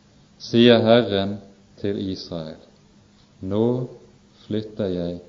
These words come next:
lysestaken. Nå sendes mitt ord til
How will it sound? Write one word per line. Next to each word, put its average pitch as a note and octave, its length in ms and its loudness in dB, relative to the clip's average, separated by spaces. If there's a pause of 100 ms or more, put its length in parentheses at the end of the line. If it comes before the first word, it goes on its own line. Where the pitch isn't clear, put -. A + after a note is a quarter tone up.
(220)
lysestaken. E2 760 -16 (1800)
Nå A2+ 260 4 (500)
sendes A#2+ 540 0
mitt C3 420 -2
ord A2+ 400 -4 (420)
til F#2 220 -6